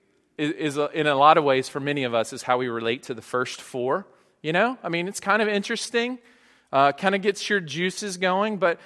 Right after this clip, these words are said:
it has no real bearing on the rest of March Madness, right? I mean, it's just a way to get you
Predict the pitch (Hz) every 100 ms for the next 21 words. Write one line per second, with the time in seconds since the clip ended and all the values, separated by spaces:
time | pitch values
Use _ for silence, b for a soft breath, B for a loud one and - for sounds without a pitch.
0 | B 170 190 202 202 202 185 196 185 139
1 | - 156 208 170 170 160 156 156 151 165
2 | - 170 160 165 160 175 170 165 120 101
3 | - 135 156 147 151 147 160 151 147 139
4 | 139 143 139 147 147